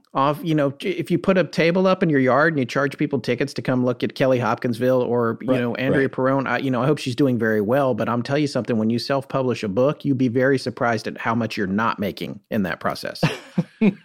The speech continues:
Speaker 2: love
Speaker 1: There's not a
Speaker 2: Yeah,
Speaker 1: lot
Speaker 2: that's the
Speaker 1: left over
Speaker 2: phrase.
Speaker 1: by the time it's printed and
Speaker 2: Right.
Speaker 1: shipped. Yeah.
Speaker 2: And I don't short shrift anybody that makes their living writing critical viewpoints, because we need that.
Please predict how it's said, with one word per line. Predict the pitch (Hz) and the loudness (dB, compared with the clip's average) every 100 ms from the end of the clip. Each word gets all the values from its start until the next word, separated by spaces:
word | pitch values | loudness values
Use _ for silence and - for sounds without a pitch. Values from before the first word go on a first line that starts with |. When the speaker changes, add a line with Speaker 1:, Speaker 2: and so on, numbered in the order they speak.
| - | -2
Speaker 2:
love | 202 - | -2 0
Speaker 1:
There's | 196 185 131 | 0 2 2
not | 147 170 | 4 4
a | 175 | 6
Speaker 2:
Yeah, | |
Speaker 1:
lot | 170 220 | 6 8
Speaker 2:
that's | 160 | 6
the | 196 | 6
Speaker 1:
left | 180 | 6
over | 180 160 131 | 6 8 6
Speaker 2:
phrase. | 131 | 4
Speaker 1:
by | 131 | 2
the | |
time | 120 135 127 | 2 0 0
it's | - | 0
printed | 147 143 143 | 0 2 2
and | 151 | 2
Speaker 2:
Right. | 113 | 2
Speaker 1:
shipped. | 98 - - - _ - | 0 -2 -10 -18 _ -4
Yeah. | 110 76 - - - | -2 -2 -6 -14 -2
Speaker 2:
And | 147 | 0
I | |
don't | 156 233 - | 4 2 0
short | - 170 - | 0 0 0
shrift | - 98 - | -2 -2 -2
anybody | 165 190 156 151 143 139 | 0 2 2 2 2 2
that | 127 123 | 2 0
makes | 123 117 - | -2 -4 -4
their | 110 | -2
living | 110 254 131 87 110 - - _ - | 0 0 0 -4 -6 -10 -20 _ -2
writing | 120 135 147 | 0 2 0
critical | 139 131 127 127 117 113 117 | -2 0 0 2 0 0 -2
viewpoints, | 120 214 294 110 76 - | 0 0 0 -2 -6 -6
because | 120 151 143 | -2 -2 2
we | 233 | 6
need | 233 233 254 220 | 6 6 4 4
that. | 123 - - | 2 -4 -12